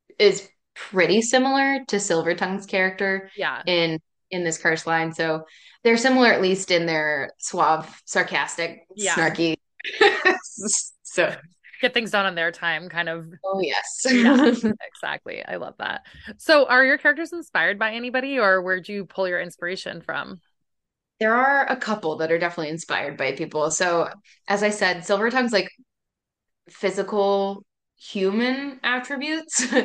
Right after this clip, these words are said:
Speaker 1: <laughs> were, um, kind of pulled from Jim Moriarty from the B B C Sherlock,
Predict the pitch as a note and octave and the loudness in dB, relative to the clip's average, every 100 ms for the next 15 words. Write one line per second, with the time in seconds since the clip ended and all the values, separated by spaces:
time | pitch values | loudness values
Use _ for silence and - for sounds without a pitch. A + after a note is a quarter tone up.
0 | - - - - G3 G3+ G3 F#3+ F#3 F3 | 0 -18 -14 2 6 6 6 4 2 -2
1 | - _ - F#3+ F3 D#3+ D#3 D#3+ E3+ _ | -8 _ -2 0 0 -2 -4 -12 -14 _
2 | - G3+ G3+ G3+ G3+ F#3 F3+ F#3 F3 F3 | -4 -2 0 0 2 2 0 0 0 -2
3 | E3+ E3+ F3 E3+ E3+ E3 E3+ E3+ E3 D#3+ | -6 -4 -2 0 0 0 -2 -4 -6 -6
4 | E3 E3 D#3+ D#3 D#3+ E3 E3 E3 | -4 -4 -4 -6 0 2 6 4